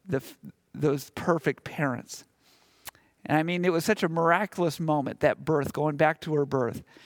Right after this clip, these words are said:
Nine months of really tough pregnancy, and then we were in labor for twenty-six hours, and I say that word "we" very loosely. I mean, helping someone breathe sounds like a pretty important job, but I'm pretty sure after twenty-seven years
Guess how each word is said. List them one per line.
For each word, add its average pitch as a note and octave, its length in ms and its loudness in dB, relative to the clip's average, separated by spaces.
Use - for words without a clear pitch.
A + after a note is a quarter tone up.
Nine E3+ 300 2
months F#3+ 240 0
of E3 120 -2
really F3 200 4
tough - 400 0
pregnancy, F3 680 0
and D#3+ 120 -2
then F3 120 -2
we F#3 120 2
were E3 200 0
in F3 200 2
labor F3+ 300 4
for E3 160 -2
twenty-six E3+ 580 -2
hours, E3+ 360 2
and D#3+ 100 0
I D#3 80 2
say F3 260 0
that E3 240 2
word D#3 420 -2
"we" F#3+ 360 0
very E3 440 0
loosely. F3 760 0
I C#3 80 0
mean, E3 260 0
helping F3 380 2
someone E3+ 360 0
breathe E3+ 520 0
sounds D#3+ 280 2
like D#3+ 120 0
a D3+ 60 0
pretty E3+ 240 0
important D3+ 480 0
job, D3 400 2
but D3+ 240 -2
I'm D#3 140 4
pretty A#3+ 280 -2
sure F#3+ 220 0
after E3+ 220 0
twenty-seven D#3 720 -2
years D#3+ 560 0